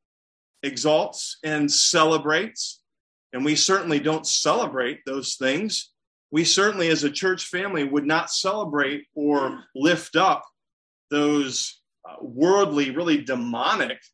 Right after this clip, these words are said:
connections to Halloween. But how does that play out in your conscience? Does that mean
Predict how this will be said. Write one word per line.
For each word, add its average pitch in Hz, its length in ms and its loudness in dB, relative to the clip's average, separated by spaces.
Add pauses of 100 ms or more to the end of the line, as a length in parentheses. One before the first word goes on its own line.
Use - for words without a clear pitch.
(380)
connections 135 680 -2
to 131 100 -10
Halloween. 123 680 -2 (720)
But 160 140 2
how 202 380 4
does 196 220 2
that 180 320 0
play 180 220 0
out 196 200 2
in 156 140 -4
your 160 140 -4
conscience? 196 880 -4 (340)
Does 123 160 -6
that 165 280 4
mean 208 500 2